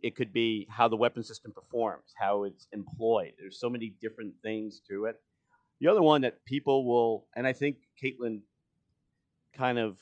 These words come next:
uh, brought this up a little bit, you gotta be good at your maths because you have to be able to take some of the modeling and simulation tools,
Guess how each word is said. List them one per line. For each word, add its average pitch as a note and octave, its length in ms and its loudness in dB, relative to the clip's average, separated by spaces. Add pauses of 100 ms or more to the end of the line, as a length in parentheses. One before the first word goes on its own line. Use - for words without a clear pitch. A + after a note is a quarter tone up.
(120)
uh, F#2 240 -2 (220)
brought B2+ 200 4
this - 180 -6
up A#2 160 0
a A#2+ 40 -4
little B2 200 -2
bit, A#2+ 220 -2 (680)
you A#2+ 140 -12
gotta F3 200 8
be D3+ 100 -2
good C#3 160 2
at - 140 -10
your B2 100 -4
maths - 560 -6 (520)
because A2+ 540 0 (640)
you A#2 200 -4
have C3+ 160 2
to D3 80 -4
be A2 220 0
able C3 160 0
to A2 100 -8
take - 460 -4
some A#2 220 -2
of G#2+ 80 -4
the G#2 80 -6
modeling A2+ 540 0
and G2+ 100 -6
simulation A#2 640 -8
tools, D#3 440 -8